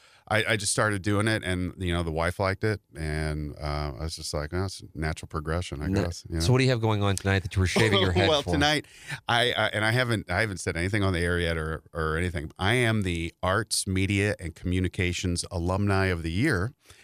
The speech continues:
Speaker 1: at Lindenwood University.
Speaker 2: Look at you. Another,
Speaker 1: I
Speaker 2: another
Speaker 1: know. How
Speaker 2: Lindenwood
Speaker 1: about that?
Speaker 2: success story.
Speaker 1: Yeah.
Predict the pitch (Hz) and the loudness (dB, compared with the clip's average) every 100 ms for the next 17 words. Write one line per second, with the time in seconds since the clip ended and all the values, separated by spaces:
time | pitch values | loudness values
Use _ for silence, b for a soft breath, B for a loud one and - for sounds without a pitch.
0 | b 101 101 104 104 113 110 127 131 147 | b -2 0 0 2 2 2 2 2 2
1 | 160 226 220 202 185 - 240 320 165 175 | 2 2 2 2 0 2 4 4 4 4
2 | - - - 440 349 156 160 196 196 185 | 4 4 6 6 4 4 2 2 4 2
3 | - 185 - 180 - - 117 127 202 | 2 -2 2 0 2 2 4 6 4